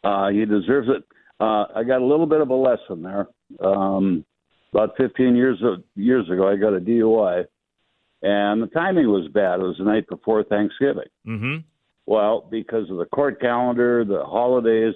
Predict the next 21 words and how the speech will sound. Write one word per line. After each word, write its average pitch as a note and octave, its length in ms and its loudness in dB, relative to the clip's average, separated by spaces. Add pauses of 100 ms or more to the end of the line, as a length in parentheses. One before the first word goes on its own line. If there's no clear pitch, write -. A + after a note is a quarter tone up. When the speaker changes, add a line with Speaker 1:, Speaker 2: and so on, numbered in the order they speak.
Speaker 1:
the E2+ 100 -10
time G#2+ 280 -2
that F2+ 120 -2
doesn't G2 420 -2
count, A2+ 320 -2
when F#2+ 140 -10
they G2 120 -14
can - 200 -20
get G#2+ 160 -10
you F#2 180 -10
before G#2 260 0
a F#2+ 60 -2
judge, G2+ 280 -2
I G#2 60 -2
didn't B2 260 -2
see A#2+ 80 0
a F#2 100 0
judge G#2 300 0
until F2 300 -10
Tuesday. G2+ 480 -4 (200)
Speaker 2:
Okay. B2+ 280 -2